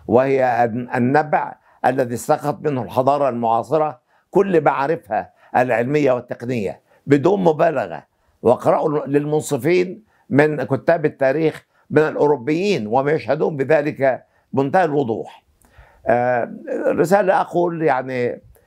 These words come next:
آه، على المسلمين أن يعتزوا بكل كشف، يعني،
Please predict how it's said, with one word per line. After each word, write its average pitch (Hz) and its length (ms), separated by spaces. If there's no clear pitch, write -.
آه، 113 240
على 147 300
المسلمين 131 680
أن 123 180
يعتزوا 120 680
بكل 131 400
كشف، - 420
يعني، 110 680